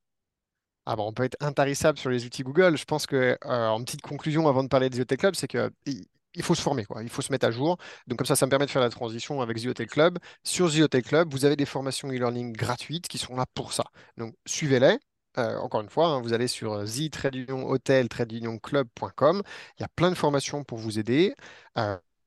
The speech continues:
voilà, faites-vous une petite vidéo par jour, hein, typiquement.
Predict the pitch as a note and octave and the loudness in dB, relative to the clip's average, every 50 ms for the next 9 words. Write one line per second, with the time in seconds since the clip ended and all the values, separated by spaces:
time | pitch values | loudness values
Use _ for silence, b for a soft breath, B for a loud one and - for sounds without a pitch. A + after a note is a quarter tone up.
0 | _ _ _ _ _ _ _ _ _ _ _ _ _ _ _ _ _ _ _ _ | _ _ _ _ _ _ _ _ _ _ _ _ _ _ _ _ _ _ _ _
1 | - C3 C3+ D#3 F#3+ G3 D#3+ B2 _ - - D3 C#3 B2+ B2 C3+ D3+ D3+ D3 C3+ | -2 2 6 6 6 6 4 0 _ 0 2 2 2 2 2 0 2 2 0 0
2 | - - C#3+ B2+ C#3+ D3 E3 D#3+ E3+ F#3 F3+ F3+ A3 C4 A#3+ F#3+ - - - E3+ | -2 -2 0 2 6 8 8 8 8 6 6 6 4 4 2 2 0 0 2 2
3 | G3 F#3+ - D#3+ C3+ D3 - A#3 B3 B3 | 2 2 -2 -6 -8 -4 -2 -2 -2 -2